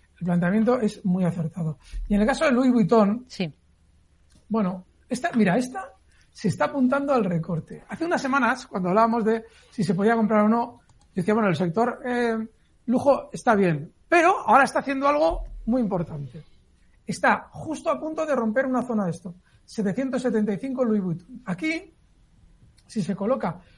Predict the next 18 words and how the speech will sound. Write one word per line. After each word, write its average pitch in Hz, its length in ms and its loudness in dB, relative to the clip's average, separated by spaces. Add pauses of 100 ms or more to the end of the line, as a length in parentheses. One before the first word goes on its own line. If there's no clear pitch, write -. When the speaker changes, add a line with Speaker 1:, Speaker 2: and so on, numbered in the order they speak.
(140)
Speaker 1:
por 185 140 -4
debajo 240 300 0
de 175 60 -2
setecientos 233 420 -4
setenta 269 280 -4
y 240 60 -4
cinco, 302 400 -10 (340)
lo 233 240 2
normal 320 320 2
es 320 100 -6
que 269 100 -4
Louis 254 200 0
Vuitton 302 380 -4 (600)
se - 220 -2
dirigiera 254 600 2
hasta 247 200 -2
niveles 214 460 2
de 247 260 -2